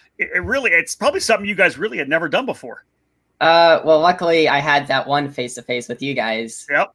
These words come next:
Speaker 2: during the Pro Tour, like, the little gap in
Speaker 1: Oh,
Speaker 2: between
Speaker 1: that's right. We
Speaker 2: the
Speaker 1: did that. That's
Speaker 2: weekends.
Speaker 1: right. Yep.
Speaker 2: So I had a little bit of, uh, practice coming in, but it was completely different 'cause I had to talk about, you know, my life, my racing life,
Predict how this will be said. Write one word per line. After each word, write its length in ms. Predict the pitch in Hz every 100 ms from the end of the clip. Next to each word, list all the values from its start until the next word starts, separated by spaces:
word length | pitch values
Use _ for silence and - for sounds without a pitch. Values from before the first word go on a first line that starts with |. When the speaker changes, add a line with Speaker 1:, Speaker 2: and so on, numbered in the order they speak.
| -
Speaker 2:
during 280 | 135 131 123
the 520 | 117 110 110 107 107 _
Pro 180 | 127
Tour, 500 | 131 147 147 147 143 -
like, 160 | 113
the 100 | 117
little 220 | 117 127 117
gap 340 | 113 117 117
in 60 | 123
Speaker 1:
Oh, 40 |
Speaker 2:
between 200 | 120 208
Speaker 1:
that's 220 | - 226
right. 140 | 107 208
We 60 |
Speaker 2:
the 60 | 233
Speaker 1:
did 100 | 240
that. 60 | 123
That's 80 | 127
Speaker 2:
weekends. 160 | 139
Speaker 1:
right. 140 | 143 -
Yep. 200 | 160 - _ _ _
Speaker 2:
So 160 | - 143
I 120 | 156
had 200 | 170 165
a 60 | 139
little 220 | 147 151
bit 200 | 135 147
of, 380 | 139 131 123 120
uh, 320 | 117 110 110 -
practice 360 | 131 139 139 -
coming 300 | 127 120 117
in, 220 | 127 120
but 180 | 113 -
it 100 | 147
was 140 | 156
completely 500 | 147 131 147 147 123
different 400 | 123 123 110 107 _ -
'cause 240 | 120 -
I 120 | 127 139
had 120 | 139
to 40 |
talk 240 | 127 135 131
about, 480 | 131 123 120 - _ _ _ _
you 100 | 123
know, 160 | 117 117
my 180 | 117
life, 420 | 113 117 131 139 139
my 120 | 120
racing 540 | 113 110 123 - 135 135
life, 320 | 135 139